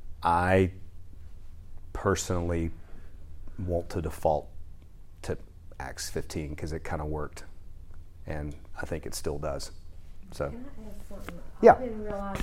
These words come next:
Speaker 2: till today this James really had a big influence. His, and wasn't that Jesus' brother, James?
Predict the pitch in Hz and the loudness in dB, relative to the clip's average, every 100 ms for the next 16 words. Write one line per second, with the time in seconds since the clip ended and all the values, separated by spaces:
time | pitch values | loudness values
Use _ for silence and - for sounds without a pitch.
0 | - 175 165 - 196 196 175 269 - - | 0 0 -6 -8 -8 -6 -6 -6 -10 -10
1 | - 190 202 240 214 180 175 180 180 175 | -10 -6 -4 -4 -4 -4 -4 -4 -4 -4
2 | 175 175 - - - - 175 170 180 185 | -4 -4 -6 -6 -2 0 0 -2 -4 -6
3 | 180 185 175 160 - - - - - - | -4 -4 -4 -4 -6 -8 -6 -2 -2 -4
4 | - - - - - - - 190 185 214 | -4 -2 0 -2 -6 -6 -4 -4 -4 -4
5 | 214 220 214 214 214 - 185 - - 180 | -6 -6 -6 -6 -6 -8 -8 -6 -6 -6
6 | 214 - 226 240 | -8 -8 -8 -6